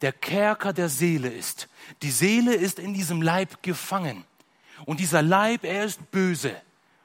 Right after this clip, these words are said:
Und ich darf ihn bestrafen und ich darf ihn peinigen. Nun, die Bibel lehrt uns etwas anderes.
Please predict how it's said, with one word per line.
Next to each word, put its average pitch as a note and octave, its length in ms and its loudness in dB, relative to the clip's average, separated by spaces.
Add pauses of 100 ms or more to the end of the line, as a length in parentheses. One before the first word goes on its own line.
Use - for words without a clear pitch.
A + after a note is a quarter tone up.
(140)
Und D3 120 -8
ich D#3 80 -4
darf D#3+ 240 2
ihn D#3 120 -4
bestrafen F3+ 680 0
und E3 80 -6
ich E3 80 -6
darf D#3+ 180 -2
ihn E3+ 100 -2
peinigen. D3 560 -4 (1160)
Nun, F3+ 100 0
die F3 100 0
Bibel F3+ 280 0
lehrt F#3 240 6
uns F#3+ 100 -4
etwas F3 240 -2
anderes. B2 500 -6